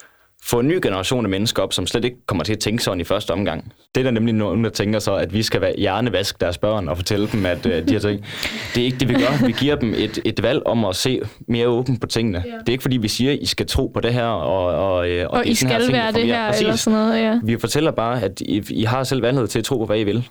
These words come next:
Speaker 2: Ja. Giv et indblik, så de selv kan udforske det
Speaker 1: Præcis.
Speaker 2: på deres egen måde.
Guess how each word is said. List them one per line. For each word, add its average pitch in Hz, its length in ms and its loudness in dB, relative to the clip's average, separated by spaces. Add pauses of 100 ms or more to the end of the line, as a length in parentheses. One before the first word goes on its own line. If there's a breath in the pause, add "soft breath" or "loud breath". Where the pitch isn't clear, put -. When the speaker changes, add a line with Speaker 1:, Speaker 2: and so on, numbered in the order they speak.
Speaker 2:
Ja. 262 160 2 (400)
Giv 254 180 2
et 247 100 -4
indblik, 262 520 2 (160)
så - 160 0
de 240 200 0
selv 254 200 0
kan 247 140 2
udforske 240 500 2
det 233 180 2
Speaker 1:
Præcis. 220 340 -2
Speaker 2:
på 254 60 0
deres 233 280 2
egen 240 200 4
måde. 247 260 4